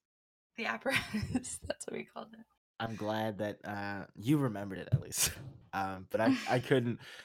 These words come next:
Speaker 2: But they actually, I'm so glad that came full circle, 'cause that was really just a filler episode that didn't make sense at all in season one. Like,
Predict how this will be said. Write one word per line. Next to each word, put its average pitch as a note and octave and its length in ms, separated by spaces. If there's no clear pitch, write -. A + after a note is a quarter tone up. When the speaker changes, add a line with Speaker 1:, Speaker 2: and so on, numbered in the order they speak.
Speaker 2:
But G3 240
they G3+ 140
actually, G3+ 560
I'm D#3 200
so E3 240
glad D3 320
that B2 140
came B2+ 140
full A#2+ 200
circle, C#3 380
'cause A#2+ 160
that C#3 180
was C#3+ 300
really C3 340
just F3 220
a C3+ 80
filler B2+ 320
episode C3 540
that G#2+ 180
didn't A#2+ 320
make B2+ 300
sense C3+ 380
at A#2+ 80
all B2+ 320
in G#2 140
season F#2+ 340
one. G2+ 260
Like, G2+ 180